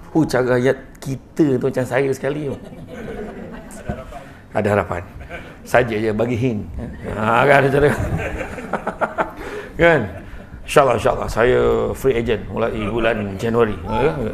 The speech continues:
Nah, tapi betul. Bila sampai tu dalam, dah, eh, sekarang kita dah sampai di bumi Mekah. Perasaan dia lain.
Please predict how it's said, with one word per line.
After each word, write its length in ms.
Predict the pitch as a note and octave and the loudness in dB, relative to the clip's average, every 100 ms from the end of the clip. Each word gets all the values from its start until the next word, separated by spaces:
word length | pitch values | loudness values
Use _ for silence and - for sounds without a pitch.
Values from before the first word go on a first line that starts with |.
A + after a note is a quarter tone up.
| - F3+ E3+ D3+ - - - - - - - - | -6 -10 -10 -10 -12 -14 -14 -14 -14 -14 -14 -2
Nah, 320 | A3+ F#3 - | 2 2 0
tapi 160 | F3+ E4+ | -4 -4
betul. 400 | F4 C#4+ G3+ C3+ - - - - | 0 2 2 -2 -12 -16 -14 -6
Bila 160 | E3+ | -4
sampai 360 | G3+ A#3+ A#3+ A#3+ | 0 0 2 4
tu 100 | A3+ A3 | 4 6
dalam, 340 | A3 G#3+ - | 4 4 2
dah, 240 | F3 F#3 C3+ | 4 6 4
eh, 80 | |
sekarang 320 | G#2+ A2 A2+ A2 | 0 -2 -2 -4
kita 160 | A2+ | -4
dah 80 | A2 | -6
sampai 400 | A2+ A2 A2+ A2 | -4 -8 -6 -6
di 80 | A2 | -4
bumi 400 | A2 A2 A2 A2 | -4 -4 -4 -6
Mekah. 640 | G#2+ A2 A2 A2 A2 - - - - - - - - | -8 -8 -6 -6 -8 -10 -14 -18 -20 -18 -18 -10 -2
Perasaan 480 | B2+ B2+ C#3+ - | 0 0 -2 0
dia 160 | B2 B2 | 0 0
lain. 800 | B2+ B2 A#2 A#2 A#2 A#2 A2 | 0 -2 -2 -2 -2 -4 -6